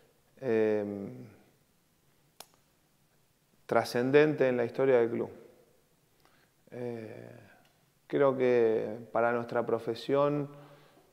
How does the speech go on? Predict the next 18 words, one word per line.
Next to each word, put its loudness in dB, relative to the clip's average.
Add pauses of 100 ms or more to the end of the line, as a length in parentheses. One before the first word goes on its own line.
el 0
hecho 4
de 8
trascender, 2 (500)
eh, -2 (1000)
es -4
importante. 0 (600)
Trascender 0
en 4
la 4
parte 4
deportiva 2
creo 2
que -2 (640)
lo -8
estamos -2
logrando, 4 (1040)
eh, -8